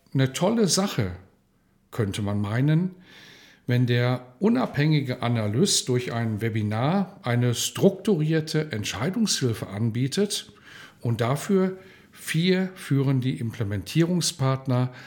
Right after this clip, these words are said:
aus dem deutschsprachigen Raum am Start hat. So steht's jedenfalls in der Einladung, so steht's in der E-Mail.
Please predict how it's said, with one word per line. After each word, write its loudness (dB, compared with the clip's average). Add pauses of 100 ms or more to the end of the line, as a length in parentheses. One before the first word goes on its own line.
(320)
aus 4
dem -2
deutschsprachigen -2
Raum -2
am 0
Start -4
hat. -10 (1120)
So 4
steht's 0
jedenfalls 4
in 0
der -4
Einladung, 4
so 0
steht's 2
in 2
der 2
E-Mail. 6